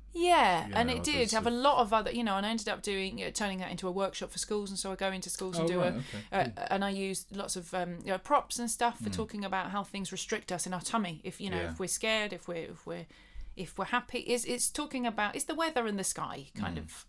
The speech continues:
Speaker 1: situation. It's the, the passing feelings that we have and what that might,
Speaker 2: Mm.
Speaker 1: you know,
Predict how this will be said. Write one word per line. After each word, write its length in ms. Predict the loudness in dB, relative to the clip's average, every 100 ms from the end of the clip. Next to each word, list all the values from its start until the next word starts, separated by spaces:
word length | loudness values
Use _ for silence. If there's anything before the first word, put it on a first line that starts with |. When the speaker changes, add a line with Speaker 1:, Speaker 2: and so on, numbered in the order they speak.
| -10
Speaker 1:
situation. 640 | -8 -6 -6 -6 -6 -8
It's 140 | -8 -6
the, 140 | -6
the 200 | -6 -6
passing 520 | -4 0 2 2 0 -2
feelings 460 | -2 -2 -2 -6
that 80 | -6
we 100 | -4
have 200 | -4 -2
and 120 | -2
what 200 | 0 0
that 180 | -2 -2
might, 340 | -2 -4 -6 -12 -18 -18 -14 -8
Speaker 2:
Mm. 220 | -6 -6 -6
Speaker 1:
you 140 | -4
know, 240 | -2 -2